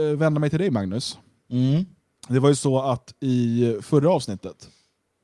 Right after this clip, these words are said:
Speaker 2: Just det.
Speaker 1: så berättade
Speaker 2: Mm.
Speaker 1: vi att du, eh, skulle fylla år snart.
Speaker 2: Just det, ja. Och,
Speaker 1: Du
Speaker 2: eh,
Speaker 1: fyllde år i lördags.
Speaker 2: det gjorde jag.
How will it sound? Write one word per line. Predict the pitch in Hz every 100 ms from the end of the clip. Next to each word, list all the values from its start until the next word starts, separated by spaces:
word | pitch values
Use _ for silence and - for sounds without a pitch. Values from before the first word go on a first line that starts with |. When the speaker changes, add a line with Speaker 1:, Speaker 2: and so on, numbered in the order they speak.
| _
Speaker 2:
Just | 123 156 -
det. | - - _ _
Speaker 1:
så | - 139
berättade | 131 127 135 120
Speaker 2:
Mm. |
Speaker 1:
vi | 113
att | 110
du, | 123 120 110 107 101 107
eh, | 101 101
skulle | - 110
fylla | 104 110
år | 156 240
snart. | - - - - _ _ -
Speaker 2:
Just | 180 220 -
det, | 117
ja. | 87 80
Och, | 95 120 127 123 117 113
Speaker 1:
Du | 110
Speaker 2:
eh, |
Speaker 1:
fyllde | - - - 156 143
år | 147 190
i |
lördags. | 110 87 60 - - _ _
Speaker 2:
det | 98
gjorde | 127 123
jag. | 123 185